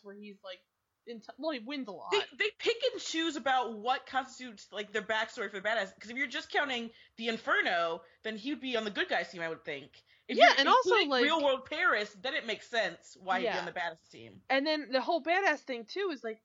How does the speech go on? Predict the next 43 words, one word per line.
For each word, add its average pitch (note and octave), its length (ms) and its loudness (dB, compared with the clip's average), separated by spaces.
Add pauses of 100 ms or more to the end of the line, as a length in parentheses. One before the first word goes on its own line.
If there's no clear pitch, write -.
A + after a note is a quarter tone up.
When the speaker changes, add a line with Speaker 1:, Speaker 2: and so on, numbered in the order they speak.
Speaker 1:
well, B3+ 280 -4 (180)
is, A#3 160 -12 (200)
uh, A3+ 40 -6
to B3 140 -8
me, D#4+ 340 0
like, A#3 260 -2
the A#3 100 -6
way B3+ 120 0
that A#3 120 -10
they're A3 120 -4
saying C#4 360 -10
it, G#3+ 160 -8
badass G#3+ 400 0
could - 100 -14
also G#3+ 220 -6
mean, G#3 220 -14
like, F#3+ 220 -10
they're E3+ 120 -14 (140)
tough C4 260 -2
and G3+ 100 -18
they're, F#3+ 100 -14
like, E3 240 -18 (680)
cool C4 300 -8
or A#3 80 -4
whatever. A#3 380 -4 (320)
Speaker 2:
Then F3 80 -12
Speaker 1:
So - 40 -4
Speaker 2:
why A3 120 2
the C4 60 4
Speaker 1:
Mike C#4+ 100 4
Speaker 2:
fuck's - 160 -2
Speaker 1:
or C4+ 120 4
Speaker 2:
Tina A3 480 2
on G#3+ 160 0
Speaker 1:
Yeah, G#4 140 6
Speaker 2:
this - 200 -12 (140)
team? B3+ 100 -6
Speaker 1:
Mike C#4 320 4
or B3+ 120 0
Landon A#3+ 600 -2
also B3 300 -2
could - 240 -10
qualify C#4 480 -2